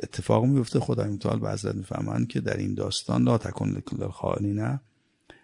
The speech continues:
خصیما»، حق با اون طرف نیست. بنابراین به هیچ وجه طرف، طرف اونها رو در مقام قضا نگیرید تا میرسه به اینجا دیگه.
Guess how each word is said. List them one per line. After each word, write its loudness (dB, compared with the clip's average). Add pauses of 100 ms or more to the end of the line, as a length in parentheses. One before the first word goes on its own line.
(120)
خصیما»، 4
حق -2
با 0
اون 0
طرف -6
نیست. -12 (800)
بنابراین 2
به 0
هیچ -2
وجه -2
طرف، -6 (280)
طرف -2
اونها -2
رو -4
در -4
مقام -4
قضا -2
نگیرید -2 (600)
تا 0
میرسه 6
به 4
اینجا 2
دیگه. -14